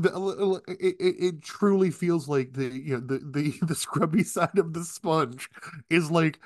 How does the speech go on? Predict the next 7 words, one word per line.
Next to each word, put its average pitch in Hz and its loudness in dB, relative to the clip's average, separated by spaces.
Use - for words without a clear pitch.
the 151 2
most 170 2
caustic - -4
thing 170 -8
known 151 -2
to 143 -8
man. 139 -4